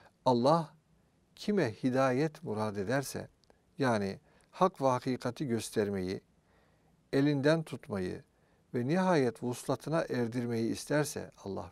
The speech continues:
bir kulu için, onun göğsünü İslam'a, yani hak ve hakikate tam teslim olmaya doğru açar.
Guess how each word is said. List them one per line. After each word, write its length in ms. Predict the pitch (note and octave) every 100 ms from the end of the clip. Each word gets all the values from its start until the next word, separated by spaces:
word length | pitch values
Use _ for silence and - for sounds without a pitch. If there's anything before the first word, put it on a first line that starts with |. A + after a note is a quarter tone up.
| -
bir 120 | G#2+
kulu 260 | - G2+ G2
için, 400 | - B2+ D#3+ - _ _ _ _ _ -
onun 400 | B2 C3+ E3+ C3+
göğsünü 640 | A#2 A2 G#2+ - A2 C#3+ -
İslam'a, 600 | A2+ - A2 G#2 G2+ F#2+ _ _ _ _ -
yani 280 | A2 A2+ G2+
hak 380 | - F3 -
ve 60 | B2+
hakikate 600 | A2 - A#2+ - A2 A2
tam 260 | - F3+ D3+
teslim 400 | A#2+ G#2+ C3 A2+
olmaya 360 | G#2+ G#2+ G#2+
doğru 220 | G2 G2+
açar. 440 | G#2 - F#2 -